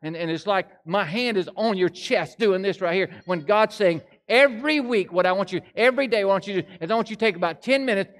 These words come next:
And when you read this, you're gonna be inhaling, you're gonna be inhaling my word in my spirit. And then you can exhale all your problems." Amen?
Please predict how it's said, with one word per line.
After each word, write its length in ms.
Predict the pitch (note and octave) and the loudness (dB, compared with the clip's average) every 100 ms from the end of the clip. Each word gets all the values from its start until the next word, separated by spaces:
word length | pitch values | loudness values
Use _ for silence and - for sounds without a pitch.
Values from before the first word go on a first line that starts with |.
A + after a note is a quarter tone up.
| - | -6
And 100 | F#3 | -4
when 80 | F#3+ | 0
you 140 | F#3 | -2
read 340 | D#3 G#3 D4 D4 | -2 -2 0 4
this, 240 | B3 - - - | 4 2 -6 -4
you're 140 | G#3 | 0
gonna 140 | A3 G#3 | 2 2
be 480 | G3 G3 - - _ | 2 2 -2 -14 _
inhaling, 840 | A#3+ D4+ G#3+ F#3 A#3 G#3+ G3 F#3+ D#3+ - _ _ _ _ _ _ _ _ _ _ _ _ _ | 0 2 2 -2 0 2 0 -2 -6 -12 _ _ _ _ _ _ _ _ _ _ _ _ _
you're 180 | - E3+ | -10 -6
gonna 140 | E3+ E3+ | -6 -6
be 100 | G3+ | -8
inhaling 500 | A3+ F3+ F3+ C#3+ C#3+ | -6 -2 -2 -2 -6
my 180 | D3 | -6
word 360 | C3+ C#3 C3 A#2 | -6 -6 -6 -6
in 80 | A#2+ | -8
my 140 | B2+ | -10
spirit. 440 | A#2+ - C#3 A#2 A2 _ _ - | -12 -14 -10 -10 -10 _ _ -12
And 100 | D3 | -10
then 120 | E3+ | -10
you 80 | E3 | -10
can 140 | D3 - | -12 -6
exhale 460 | F3+ - - B2+ | -8 -6 -4 -4
all 220 | A#2 B2 | -2 -4
your 140 | A#2+ A#2+ | -4 -8
problems." 380 | - A2 G2+ _ - | -8 -8 -8 _ -12
Amen? 460 | E3 G3 C#4 F#4 | -6 2 2 2